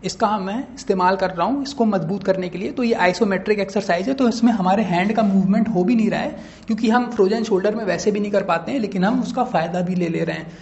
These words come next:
तो ये हमारे abductors की भी exercise हो गई है। इसके बाद हम क्या करेंगे? अब हम external rotators को मजबूत करेंगे। तो उसके लिए हमको क्या करना है? वैसे हमको दीवार से थोड़ा सा बगल में इस तरीके से खड़े हो जाना है side में और हम क्या करेंगे?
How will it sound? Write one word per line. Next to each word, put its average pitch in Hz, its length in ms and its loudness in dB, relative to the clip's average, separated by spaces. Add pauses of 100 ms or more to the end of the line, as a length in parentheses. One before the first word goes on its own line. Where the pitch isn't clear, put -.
(200)
तो 202 60 -4
ये 190 120 0
हमारे 185 320 0
abductors 170 560 0
की 190 120 -6
भी 214 200 -6 (220)
exercise 175 480 -6
हो 165 120 -6
गई 160 220 -8
है। - 240 -16 (560)
इसके - 240 2
बाद 320 140 10
हम 311 100 6
क्या 294 140 4
करेंगे? 311 280 4
अब 262 240 2
हम 285 140 4
external 233 520 0
rotators 196 560 0
को 226 80 -6
मजबूत 190 380 -4
करेंगे। 185 300 -2
तो 254 160 -2
उसके 226 240 -4
लिए 240 180 -2
हमको 226 220 -4
क्या 226 120 -2
करना 208 240 -2
है? 240 60 -2
वैसे 214 220 -2
हमको 220 160 0
दीवार 180 300 -2
से 196 80 -6
थोड़ा 185 240 -4
सा 233 200 -6
बगल 180 260 0
में 190 120 -2
इस 190 100 -4
तरीके 190 260 -6
से 196 120 -6
खड़े 180 240 -4
हो 185 100 -4
जाना 175 220 -4
है 190 80 -4
side 170 320 -4
में 320 240 -8
और 202 240 2
हम 220 220 -2
क्या 208 140 0
करेंगे? 214 400 -2